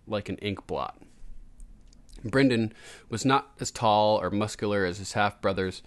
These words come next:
He was a shade under six feet tall and very thin, gaunt,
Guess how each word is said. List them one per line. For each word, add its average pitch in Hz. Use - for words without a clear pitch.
He 110
was 101
a 101
shade 127
under 110
six -
feet -
tall 110
and 92
very 120
thin, 101
gaunt, 101